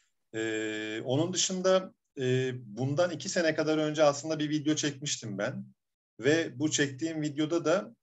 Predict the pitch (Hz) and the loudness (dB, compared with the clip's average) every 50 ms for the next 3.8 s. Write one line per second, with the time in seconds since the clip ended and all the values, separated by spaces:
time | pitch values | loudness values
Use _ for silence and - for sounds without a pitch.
0 | - 117 117 117 117 113 113 110 - - - 127 - 165 165 165 156 147 143 - | -6 -4 -2 0 2 2 0 0 -2 -4 -6 0 2 4 4 6 6 4 4 4
1 | - 139 156 175 170 - - 143 139 139 143 147 151 147 139 139 135 135 139 139 | 0 -2 -2 -2 0 2 6 6 6 6 6 4 4 4 4 6 8 8 8 8
2 | 143 147 147 135 127 120 131 127 127 127 131 131 127 113 104 95 - - 98 - | 6 4 0 -2 -2 -2 -2 0 2 2 2 2 4 2 2 0 0 -4 -10 -12
3 | - - 98 - - - 190 180 127 113 110 120 113 101 - - | -12 -12 -10 -10 -8 -8 -6 -2 -2 0 2 2 0 0 0 -4